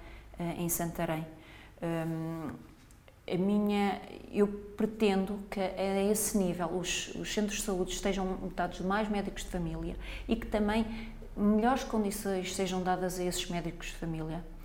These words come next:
Eh, certamente vocês têm conhecimento, por exemplo, que houve uma candidatura agora, eh, para, para médicos de família, eram duzentas e trinta e oito,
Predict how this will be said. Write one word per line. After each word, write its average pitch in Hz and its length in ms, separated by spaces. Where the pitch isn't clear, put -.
Eh, 180 540
certamente 202 500
vocês 202 280
têm 190 300
conhecimento, 190 640
por 190 120
exemplo, 185 300
que - 160
houve 185 160
uma 180 440
candidatura 190 720
agora, 180 380
eh, 165 220
para, 175 240
para 175 180
médicos 175 320
de - 60
família, 190 540
eram 185 280
duzentas 175 460
e 180 80
trinta 180 340
e 170 120
oito, 175 340